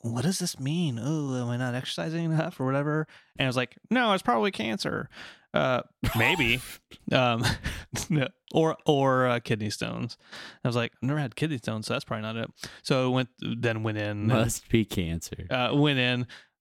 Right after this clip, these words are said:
Speaker 1: They're like, "Yeah, you have blood in your urine." I was like, "Great, cool, that's normal." And <laughs>
Speaker 2: No, no. Li-, listen, kids. It's, I don't think that's normal.
Speaker 1: <laughs> Yeah, uh, don't listen to my, my doctor advice. Uh,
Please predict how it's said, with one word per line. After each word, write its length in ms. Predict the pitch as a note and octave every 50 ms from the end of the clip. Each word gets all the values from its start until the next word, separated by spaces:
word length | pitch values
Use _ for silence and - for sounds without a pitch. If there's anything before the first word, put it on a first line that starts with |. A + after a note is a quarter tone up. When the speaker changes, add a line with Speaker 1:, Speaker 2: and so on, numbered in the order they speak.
| - -
Speaker 1:
They're 460 | - - A#2 A#2+ B2 A#2 A2 G#2+ G#2+
like, 220 | G#2+ G#2 G#2+ -
"Yeah, 220 | - A#2 A#2+ B2+ C#3+
you 100 | C#3+ C3
have 160 | C3 A#2+ G2+
blood 260 | A2 A2 A2 B2 C#3
in 140 | C3 A2+ G#2+
your 120 | G2+ G2+
urine." 500 | G2 G2 G2 G2 G2 G2 G2+ G#2 G#2 G#2 A2+
I 20 |
was 80 | A2 G#2
like, 140 | G#2 G2+ - _
"Great, 400 | - B2 A2 G#2+ G#2+ G#2+ A#2+ B2+ - _ C3 - -
cool, 320 | - A#2 G#2 G#2+ B2 C3+
that's 240 | B2 A#2+ - - -
normal." 400 | G2+ G#2 G#2 A2+ C3 C#3+ C#3 - - - _ _ _ - - - _ _ _ _ _ _ _ _ _ -
And 600 | C3 B2 A#2+ A#2+ A#2 A2+ A2+ A2+ A2+ A2+ A2 G#2+ -
<laughs> 60 | - A#4+ - - - - _ - - G#3+ F#3 - - - C5+ C5 - - _ _ _
Speaker 2:
No, 260 | - A#3+ B3 A#3+ - - _ _ - - - - C#3 A2+ - - -
no. 300 | - D#3 C#3 B2 A2 F#2 -
Li-, 280 | D#2+ E2+ G#2 A#2+ B2 -
listen, 280 | G#2 A#2+ - - - G2
kids. 260 | - G#2 F#2 E2+ -
It's, 240 | F2+ F2 - - - - -
I 80 | F#2+
don't 140 | G2 G2+ G2+
think 140 | B2+ A#2+ G#2
that's 200 | - G2 - - -
normal. 320 | - - - - - -
Speaker 1:
<laughs> 40 | -
Yeah, 180 | B3 F3+ D3+ B2+ - - - - - A3 G#3+ E3+ -
uh, 300 | - C#3+ C#3 C#3 C3+ C3 B2+
don't 240 | B2 D3+ E3+ F#3 F3+
listen 240 | F3 E3 - E3+
to 80 | D3+ D3
my, 280 | C3+ C3 A#2+ A#2+ A#2 A#2+
my 200 | B2 B2 A#2+ A#2+
doctor 420 | A#2 B2+ A#2 A#2+ A#2 - - A#2+
advice. 380 | A#2 A#2 A#2+ - - - - - - - - - - - _ _ - - _ -
Uh, 140 | D3+ D#3